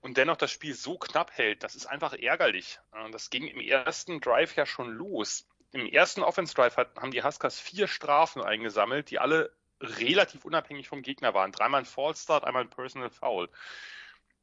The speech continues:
Und das ging dann ja so weiter. Das Kicking-Game muss man ja, also sollte man eigentlich keine Worte drüber verlieren. Erst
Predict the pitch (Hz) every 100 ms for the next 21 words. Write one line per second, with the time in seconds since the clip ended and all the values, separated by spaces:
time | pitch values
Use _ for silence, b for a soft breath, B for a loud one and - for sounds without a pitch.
0 | _ - 147 147 - 160 170 151 143 139
1 | 131 175 151 113 - 120 - 196 - 175
2 | 143 131 120 117 - _ - 143 - 151
3 | 139 131 127 - - - _ - - -
4 | - 110 104 127 143 139 117 - - 135
5 | - 139 127 120 165 175 139 123 113 117
6 | 113 113 113 - b b b - _ _
7 | _ _ _ _ - 151 151 -